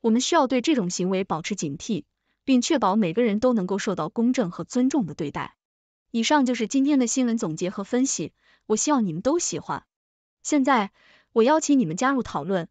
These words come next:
告诉我你们对这些新闻的看法和想法。你有什么样的想法？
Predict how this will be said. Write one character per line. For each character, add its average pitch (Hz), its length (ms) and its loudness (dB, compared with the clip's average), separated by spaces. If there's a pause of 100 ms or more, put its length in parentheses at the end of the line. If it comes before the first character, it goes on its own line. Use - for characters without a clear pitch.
(300)
告 247 160 2
诉 208 160 -4
我 160 220 0
你 185 80 -4
们 175 100 -4
对 226 100 4
这 214 120 0
些 214 160 -4
新 277 180 0
闻 220 140 0
的 233 60 -2
看 269 220 -2
法 160 120 -8
和 - 120 -10
想 175 280 -6
法。 - 240 -6 (540)
你 233 100 2
有 247 100 4
什 185 160 -2
么 175 60 -2
样 262 120 2
的 214 100 2
想 175 260 -4
法？ - 280 -8